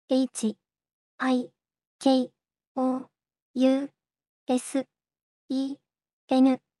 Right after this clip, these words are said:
アットマーク、エイチケーエスドットオーアールドットジェーピ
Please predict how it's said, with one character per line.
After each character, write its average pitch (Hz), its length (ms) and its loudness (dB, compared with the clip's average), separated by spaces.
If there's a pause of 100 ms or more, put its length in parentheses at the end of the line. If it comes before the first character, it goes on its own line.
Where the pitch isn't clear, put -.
(240)
ア 247 120 -2
ッ 247 60 -2 (100)
ト 277 80 0
マ 277 220 2
ー - 20 0
ク、 233 200 -6 (580)
エ 262 120 2
イ 262 80 0
チ - 280 -4 (520)
ケ 269 140 2
ー 254 160 0 (420)
エ 254 140 2
ス - 260 -6 (500)
ド 254 140 0
ッ - 40 -4 (100)
ト 247 180 -2 (540)
オ 262 220 -4
ー 254 60 -16 (440)
ア 262 160 -2
ー 285 80 2
ル 240 140 -2 (440)
ド 247 120 2
ッ 254 140 -4
ト 240 200 0 (500)
ジ 254 140 0
ェ 262 140 2
ー - 60 -12 (520)
ピ 262 100 0